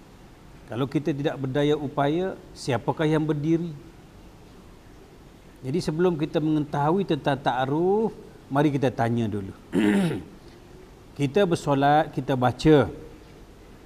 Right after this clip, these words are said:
"Inna solati wa nusuki wa mahyaya wa mamati lillahi ta'ala." Kita dah berjanji, kita dah mengaku kepada diri kita,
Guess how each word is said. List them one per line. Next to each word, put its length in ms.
"Inna 400
solati 800
wa 160
nusuki 560
wa 160
mahyaya 960
wa 160
mamati 720
lillahi 480
ta'ala." 400
Kita 160
dah 80
berjanji, 800
kita 240
dah 80
mengaku 640
kepada 160
diri 160
kita, 400